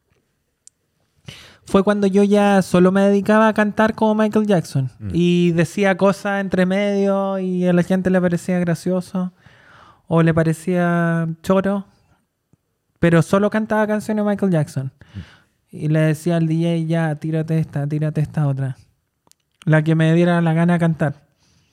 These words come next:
Speaker 2: Y la gente entraba en la, la sintonía
Speaker 1: Sí,
Speaker 2: de eso.
Speaker 1: entraba en la dinámica. Era,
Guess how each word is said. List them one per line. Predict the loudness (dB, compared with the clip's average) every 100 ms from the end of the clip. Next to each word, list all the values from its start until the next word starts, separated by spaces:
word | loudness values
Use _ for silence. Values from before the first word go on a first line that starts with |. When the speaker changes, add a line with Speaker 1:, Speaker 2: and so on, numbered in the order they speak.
| _ _ _ _ _ _ _ _ -10
Speaker 2:
Y | -8
la | -6
gente | -8 -8
entraba | -8 -6 -6 -4 -4
en | -4
la, | -4 -4 -4
la | -6
sintonía | -6 2
Speaker 1:
Sí, | 4 6 6 4 4
Speaker 2:
de | 4
eso. |
Speaker 1:
entraba | 2 0 0 0
en | 0
la |
dinámica. | 0 0 0 -2 -2 -8 -10 _ _ _ _ _ _ _ _ _ _ _ _ _ _ _ _ _ _ _ _
Era, | -2 0